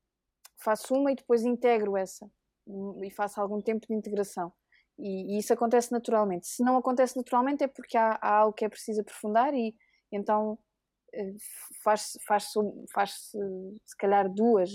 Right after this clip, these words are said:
mas, eh, mas eu, aí o aprof-, o estudo pode ser diferente. Mas quando isso acontece, uma das coisas que eu tenho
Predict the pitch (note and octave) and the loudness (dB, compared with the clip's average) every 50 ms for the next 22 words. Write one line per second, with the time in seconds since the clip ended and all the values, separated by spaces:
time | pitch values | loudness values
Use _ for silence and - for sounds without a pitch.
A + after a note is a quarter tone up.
0 | G3+ F3+ F3+ F3+ F#3 F#3 F#3 F#3 F#3 F#3 F#3+ _ _ _ _ _ _ - G3 G3+ | -6 -6 -6 -4 -4 -4 -4 -4 -4 -6 -6 _ _ _ _ _ _ -4 0 4
1 | A3+ A#3+ A#3+ A#3+ A#3 A#3+ A#3 A#3+ B3 B3 A#3+ - - - A#3 G#3+ - - - B3+ | 6 6 6 6 6 4 4 4 4 4 2 0 -8 -10 -10 -10 -8 -6 -6 -8
2 | A#3 - - A#3 A#3 - - A3+ G#3+ G#3 G#3+ - - G3 F3+ F3+ - A3 G#3+ - | -4 0 0 0 0 0 -2 -2 0 -2 -4 -4 -4 -6 -6 -6 -6 -8 -6 -2
3 | - B3+ C4 C4+ B3+ - C4 B3 - A#3+ A#3+ A3+ A#3+ A3+ A#3 A3+ - - _ _ | -2 0 0 0 -2 -2 -4 -2 -2 -2 -2 2 2 2 2 2 -2 -12 _ _
4 | _ _ _ _ _ _ _ _ - A3+ A#3+ B3+ C4 B3 - C#4+ B3+ - - C4 | _ _ _ _ _ _ _ _ 0 2 4 4 4 2 2 2 2 2 0 0
5 | A#3+ - A#3+ A#3+ A#3+ A#3 | 0 0 0 -2 -2 -4